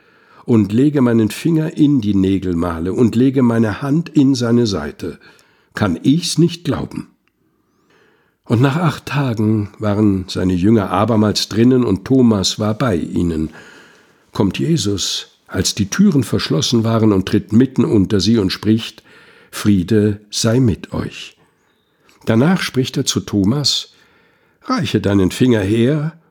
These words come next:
und sieh meine Hände, und reiche deine Hand her und lege sie in meine Seite. Und sei nicht ungläubig, sondern gläubig.“ Thomas antwortete und sprach zu ihm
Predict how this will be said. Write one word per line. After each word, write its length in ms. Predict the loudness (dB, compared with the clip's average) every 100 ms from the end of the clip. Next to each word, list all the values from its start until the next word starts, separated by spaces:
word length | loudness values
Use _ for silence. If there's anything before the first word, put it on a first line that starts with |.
| _ -2
und 200 | 0 2
sieh 200 | 2 2
meine 220 | 2 2
Hände, 460 | 0 -2 -6 -12 -18 _ _ _ _ _
und 160 | -6 -2
reiche 300 | -2 -2 -2
deine 260 | -2 0
Hand 320 | 2 0 0
her 220 | 0 0 0
und 200 | 0 2
lege 360 | 2 2 0
sie 160 | -2 -2
in 120 | 0
meine 260 | 2 0 0
Seite. 500 | -4 -8 -12 -14 -14 _ _ _ _ _ _ _ _ _
Und 140 | -4 0
sei 160 | 2
nicht 240 | 2 2 2
ungläubig, 1040 | 2 4 0 -6 -8 -10 -16 -20 -20 _ _ _ _
sondern 420 | -2 0 2 0 0
gläubig.“ 720 | -2 -2 -4 -12 -18 -20 -20 _ _ _ _ _ _ _ _ _ _ _ _ _ _ -20 -20 -4
Thomas 400 | 2 4 2 0
antwortete 800 | 0 0 0 -2 -2 -2 -2 -2
und 120 | -2
sprach 280 | -2 -4 -4
zu 180 | -4 -4
ihm 420 | 0 2 4 2